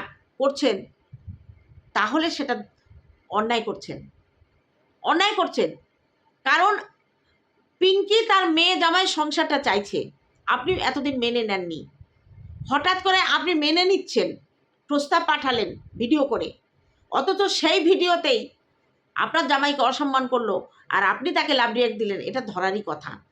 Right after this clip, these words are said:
তাই বলবো তপনবাবু, একটা কথা বলি, সব কিছু ভুলে গিয়ে জামাই যখন আপনাকে ডাকছে, আপনি অবশ্যই চলে যান পিঙ্কিকে নিয়ে ওই বাড়িতে, বসুন দুজনা,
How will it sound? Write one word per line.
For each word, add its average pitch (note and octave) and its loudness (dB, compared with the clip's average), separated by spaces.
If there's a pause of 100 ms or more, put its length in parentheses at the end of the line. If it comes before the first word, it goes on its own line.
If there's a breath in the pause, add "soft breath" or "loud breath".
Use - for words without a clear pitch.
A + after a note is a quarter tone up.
(360)
তাই G#3 2
বলবো A#3+ 0
তপনবাবু, B3 -2 (600)
একটা G#3 -4
কথা G#3+ -4
বলি, - -6 (500)
সব C#4 -2 (100)
কিছু E4+ -4
ভুলে B3 -4
গিয়ে G3+ -4 (680)
জামাই C4+ 2
যখন F4+ 0
আপনাকে D4 -2
ডাকছে, A#3 -2 (640)
আপনি C4+ -2
অবশ্যই C#4+ 0
চলে C4+ 2
যান A3 2 (160)
পিঙ্কিকে B3 -4
নিয়ে A3+ -2
ওই G#3 0
বাড়িতে, F#3+ -2 (240)
বসুন F#4+ 0
দুজনা, A3 0